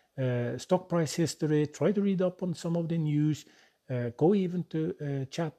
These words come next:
boards, uh, because there is a lot of knowledge, uh, people, great knowledge,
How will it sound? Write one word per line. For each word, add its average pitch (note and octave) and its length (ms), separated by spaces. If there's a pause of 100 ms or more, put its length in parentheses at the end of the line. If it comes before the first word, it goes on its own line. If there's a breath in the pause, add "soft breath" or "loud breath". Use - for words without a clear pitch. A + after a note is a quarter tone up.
boards, D#3+ 460
uh, C#3 460
because C3+ 300
there C#3+ 120
is E3+ 120
a D#3+ 40
lot D3+ 160
of C#3 100
knowledge, D3 420
uh, C3+ 480
people, B2+ 320 (160)
great D#3 260
knowledge, D#3+ 540